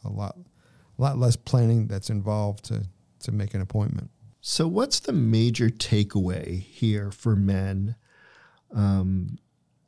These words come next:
Speaker 2: you know, it, it sounds like we've come a long way in treatment options and the, the way that we think about, um, B P H and, and prostate issues. Um, so it doesn't have to be a dire choice for men to make.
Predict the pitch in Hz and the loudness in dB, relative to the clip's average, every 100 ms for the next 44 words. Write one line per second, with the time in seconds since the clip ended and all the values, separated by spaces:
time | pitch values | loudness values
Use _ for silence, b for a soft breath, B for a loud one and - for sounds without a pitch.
0 | _ _ _ _ _ _ _ _ - - | _ _ _ _ _ _ _ _ -12 -12
1 | - - 127 117 135 127 131 - - 139 | -12 0 2 4 2 4 4 4 2 2
2 | 147 147 139 123 110 - 110 98 110 117 | 2 0 2 2 2 2 2 2 2 4
3 | 117 107 104 101 107 107 - 107 101 101 | 4 4 4 2 2 2 0 0 0 2
4 | 92 101 92 - - 101 98 110 107 104 | 0 -2 -6 -6 -6 -6 -2 0 2 2
5 | 104 - 110 101 107 104 107 101 101 - | -2 -4 0 2 2 2 2 2 2 2
6 | 104 98 90 92 95 _ _ b b b | 0 0 -2 -2 -6 _ _ b b b
7 | b b 92 90 87 90 104 101 - 95 | b b 0 2 0 -2 0 -2 0 -2
8 | 98 107 - 95 90 90 - 92 92 87 | -2 -4 -2 0 0 -2 -2 -2 -2 -4
9 | - - 95 95 101 98 - 101 - 101 | -8 -4 -2 -2 -2 -4 -2 -4 -4 -4
10 | 87 - - B B B B B B B | -4 -4 -4 B B B B B B B
11 | - 95 92 92 92 _ _ B B - | 0 0 0 -2 -6 _ _ B B 0
12 | 120 113 117 160 165 156 123 135 123 - | 2 2 4 6 6 2 2 4 2 2
13 | 113 120 117 104 104 127 98 107 98 101 | 0 2 4 2 0 0 0 2 2 4
14 | 107 104 98 - 101 98 - - - 101 | 4 2 0 -2 -2 -2 -4 -6 0 2
15 | 95 98 101 107 98 78 - - | 2 0 -4 -4 -4 -6 -12 -20